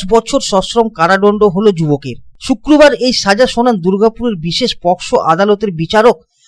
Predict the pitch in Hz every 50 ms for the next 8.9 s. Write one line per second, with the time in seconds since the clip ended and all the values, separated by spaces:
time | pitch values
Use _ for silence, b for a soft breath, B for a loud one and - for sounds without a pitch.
0 | _ _ - - - 226 240 247 254 247 254 254 269 262 - 240 240 247 233 -
1 | - 160 160 156 139 135 135 131 139 - - - - - 175 226 269 269 247 233
2 | 269 277 262 - 247 - - 240 233 - - 269 277 202 175 180 185 208 226 214
3 | 226 247 262 254 - - 269 196 175 214 226 220 226 214 240 226 - - 175 175
4 | 175 196 220 233 220 - - 202 220 233 196 143 117 _ _ _ _ _ _ -
5 | - 180 190 202 - 269 277 277 254 185 202 269 254 240 - - 180 196 220 226
6 | 220 262 254 247 - - 202 214 240 254 - - 175 196 214 220 226 240 233 -
7 | 156 175 175 214 214 214 208 233 190 147 147 147 165 156 - - 151 147 131 143
8 | _ _ - 220 247 269 262 277 285 - - 220 233 254 262 269 269 277